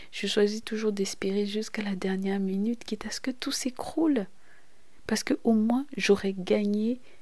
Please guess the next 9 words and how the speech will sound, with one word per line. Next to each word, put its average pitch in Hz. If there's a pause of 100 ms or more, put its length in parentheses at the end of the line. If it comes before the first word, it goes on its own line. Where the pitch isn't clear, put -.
(320)
tout 254 (180)
le 202
temps 220
sur -
le 190
chemin, 185 (300)
avant 196
le 185
verdict. 180